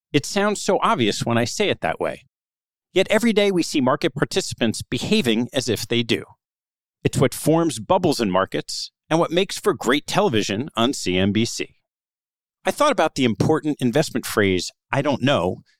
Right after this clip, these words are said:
when reading a Bain and Company study on the private wealth market. Matt Brown from Case shared mind-blowing data about the tidal wave of capital coming to alternatives from the channel on the podcast last year. However,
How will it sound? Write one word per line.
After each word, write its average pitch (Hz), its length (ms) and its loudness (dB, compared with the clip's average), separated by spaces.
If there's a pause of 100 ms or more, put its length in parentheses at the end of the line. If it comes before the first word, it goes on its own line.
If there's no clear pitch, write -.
(120)
when 139 180 4
reading 208 320 2
a 165 60 0
Bain 135 280 0
and 170 80 0
Company 143 380 -2
study 104 520 0
on 120 160 0
the 135 80 0
private 104 440 0
wealth 98 320 2
market. - 340 -4 (640)
Matt 175 240 -2
Brown 175 300 2
from 110 240 0
Case - 520 -4
shared 160 360 -2
mind-blowing 165 720 0
data 110 460 -2
about 117 260 0
the 120 80 0
tidal 147 420 0
wave 151 220 2
of 143 100 0
capital 113 440 0
coming 113 300 0
to 110 80 2
alternatives 104 600 0
from 101 220 -2
the 185 80 -2
channel 110 440 -2 (240)
on 117 160 2
the 113 80 2
podcast 107 720 -2
last 90 400 -2
year. - 240 -6 (680)
However, 147 420 4